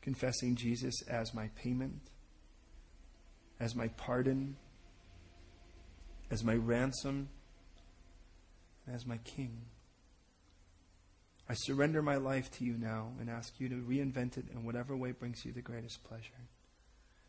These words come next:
As I commit this to you now, I am yours. In Jesus' name.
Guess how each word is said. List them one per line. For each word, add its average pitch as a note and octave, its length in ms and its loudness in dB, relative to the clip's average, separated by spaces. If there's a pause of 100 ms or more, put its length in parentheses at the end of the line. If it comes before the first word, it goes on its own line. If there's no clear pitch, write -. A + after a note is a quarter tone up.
(300)
As - 80 -10
I A2+ 40 -6
commit A2+ 360 -2
this - 220 -8
to - 120 -8
you A#2 140 -4
now, A2 300 -8 (800)
I A#2 60 -2
am A2+ 120 0
yours. G#2+ 520 -4 (720)
In A2 100 -6
Jesus' - 500 -6
name. B2 320 -12